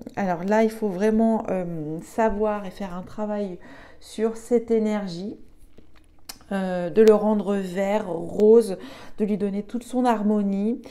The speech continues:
de, euh, voilà, de, de, de se faire confiance dans ses émotions aussi, cela veut dire. Euh, ou peut-être il y a une peine de cœur, j'en sais rien, mais en tout cas,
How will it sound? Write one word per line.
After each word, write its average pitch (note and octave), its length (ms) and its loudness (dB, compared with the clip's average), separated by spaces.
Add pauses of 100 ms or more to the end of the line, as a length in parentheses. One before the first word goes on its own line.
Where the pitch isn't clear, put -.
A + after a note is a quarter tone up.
(360)
de, F#3 160 -6
euh, F3+ 800 -6
voilà, E3 280 -6
de, E3+ 260 -4
de, D#3+ 280 -10
de G3 120 -10
se A3 160 0
faire A3 300 -4
confiance B3+ 520 0
dans G3+ 140 -4
ses G3 260 -4
émotions G3 460 -6
aussi, F#3+ 260 -10
cela G3+ 240 -8
veut F3 140 -8
dire. F3+ 440 -6 (800)
Euh, D#3+ 1300 -8
ou G#3 120 -6
peut-être A3+ 420 0
il A3+ 80 2
y - 20 2
a G#3+ 40 0
une G#3+ 180 0
peine G#3+ 560 2
de F3 160 -6
cœur, G3+ 680 0
j'en F#3 120 -8
sais F3+ 180 -10
rien, F3+ 240 -8
mais G3 180 -6
en F3+ 60 -10
tout - 160 -18
cas, A3+ 220 0